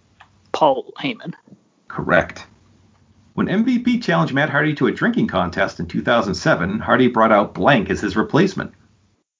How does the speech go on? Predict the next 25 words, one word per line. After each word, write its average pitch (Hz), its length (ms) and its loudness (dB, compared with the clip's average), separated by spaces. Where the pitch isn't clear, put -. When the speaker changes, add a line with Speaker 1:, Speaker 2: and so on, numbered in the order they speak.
Speaker 1:
Um, 127 480 -4
quotation 135 480 -2
mark, 127 240 2
Stone 131 400 -4
Cold, 147 460 0
end 151 200 -2
quotation 165 420 0
mark? 208 240 0
Speaker 2:
Correct. 87 520 -2
Randy 202 260 0
Orton 208 200 0
beat 170 160 0
The 139 120 0
Undertaker 101 560 0
in 90 80 -2
two 117 160 -6
thousand 107 300 0
five 110 420 0
when 95 160 -4
blank 190 400 0
interfered 98 520 -6
while 82 160 -4
in 113 140 0
disguise. 90 840 0
Speaker 1:
<laughs> - 340 -20